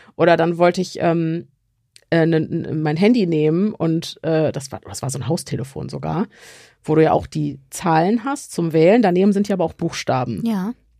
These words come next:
Speaker 1: Wie bei einem alten Handy. Und ich hatte so ein Ding und wollte Hilfe rufen und ich habe zum Beispiel auf die vier gedrückt und auf dem Display erschien die neun
Speaker 2: Ah,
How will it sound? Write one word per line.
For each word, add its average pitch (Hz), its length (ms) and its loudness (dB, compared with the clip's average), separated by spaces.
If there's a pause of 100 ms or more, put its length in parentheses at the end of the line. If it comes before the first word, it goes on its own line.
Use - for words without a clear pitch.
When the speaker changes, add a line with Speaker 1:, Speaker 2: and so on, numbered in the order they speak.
(360)
Speaker 1:
Wie 180 140 2
bei 160 100 6
einem 160 140 2
alten 151 240 -2
Handy. 147 400 -2 (340)
Und 175 160 2
ich 180 140 -4
hatte 185 200 0
so 180 100 2
ein 180 100 2
Ding 202 140 6
und 170 120 0
wollte 165 200 0
Hilfe 190 280 0
rufen 165 380 -4
und 156 100 -6
ich - 60 -4
habe 170 100 -6
zum 165 80 -2
Beispiel 160 160 -2
auf - 80 -6
die - 80 -12
vier 185 220 0
gedrückt 165 320 -4
und 151 80 -6
auf 160 80 -4
dem 165 100 -4
Display 165 300 -4
erschien - 260 -6
die 156 100 -6
neun 156 420 -4 (120)
Speaker 2:
Ah, 151 140 -2